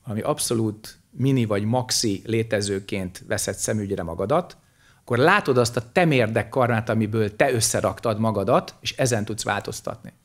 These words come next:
Tehát mi az elég? El legyen ez a te kérdésed. Hol van az elég? Mennyi szó elég? Mennyi cselekedet elég? Mennyi gondolat, érzelem elég ahhoz, hogy...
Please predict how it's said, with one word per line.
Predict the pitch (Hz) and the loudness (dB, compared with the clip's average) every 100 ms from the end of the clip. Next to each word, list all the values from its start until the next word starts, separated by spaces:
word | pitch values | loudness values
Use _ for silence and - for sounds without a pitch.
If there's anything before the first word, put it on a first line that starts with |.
| _ _ _ _ _ _ _ _ _ _ _ | _ _ _ _ _ _ _ _ _ _ _
Tehát | _ - | _ 0
mi | 143 214 | 6 8
az | 208 175 | 8 6
elég? | 160 131 80 69 - _ _ _ _ _ | 6 6 4 -2 -10 _ _ _ _ _
El | 170 | 4
legyen | 196 190 | 6 6
ez | 180 190 | 4 4
a | 151 117 | 4 4
te | 107 | 0
kérdésed. | - 107 101 98 90 90 - _ | 0 -2 -2 -4 -4 -6 -10 _
Hol | - 151 175 | 0 6 6
van | 170 165 | 6 4
az | 156 | 2
elég? | 147 131 87 73 - - | 4 4 2 -2 -10 -4
Mennyi | 131 156 156 151 | 0 2 2 2
szó | - - 156 131 123 | 2 4 4 4 2
elég? | 127 113 95 78 - - - | -2 0 0 -2 -8 -20 -4
Mennyi | 123 143 139 139 131 - _ _ _ _ - | 0 2 2 2 0 -2 _ _ _ _ 0
cselekedet | 151 139 117 113 110 110 - | 2 4 2 0 0 -2 -4
elég? | 110 92 78 117 | -2 -2 -2 -2
Mennyi | 143 151 | 0 0
gondolat, | 143 135 143 135 127 123 123 | 0 2 4 6 4 4 0
érzelem | 123 123 117 110 104 101 | -2 0 2 0 0 -2
elég | 123 120 104 - | 0 0 0 -2
ahhoz, | 139 143 120 104 - | 2 4 4 0 0
hogy... | - 156 208 262 | 4 6 8 6